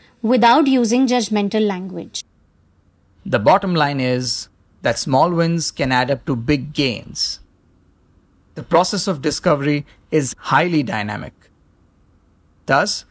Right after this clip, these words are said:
Speaker 2: small wins can provide a technique to validate and adapt ideas and to provide clarity amid uncertainty. In some cases, success comes through an accumulation of a series of small wins.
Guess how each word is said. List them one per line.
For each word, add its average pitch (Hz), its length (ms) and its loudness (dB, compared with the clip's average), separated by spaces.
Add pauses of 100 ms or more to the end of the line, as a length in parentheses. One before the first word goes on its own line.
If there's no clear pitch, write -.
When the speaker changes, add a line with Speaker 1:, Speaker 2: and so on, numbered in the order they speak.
(100)
Speaker 2:
small 185 420 0
wins 196 300 2
can - 200 -2
provide 143 280 2
a 139 80 -2
technique 156 600 -4 (120)
to 135 160 -2
validate 165 500 0
and 135 300 -6
adapt 139 420 -2
ideas 143 600 -2 (640)
and 196 220 2
to 190 80 0
provide 147 340 2
clarity 127 400 -2
amid 120 340 -2 (120)
uncertainty. 123 760 -2 (1400)
In 120 120 -2
some 139 240 0
cases, 190 580 -2 (480)
success - 540 -4
comes 175 300 -2
through 175 160 2
an 160 140 0
accumulation 175 760 0
of 147 160 0
a 147 40 -6
series 135 420 0
of 123 120 -2
small 113 300 0
wins. - 540 -8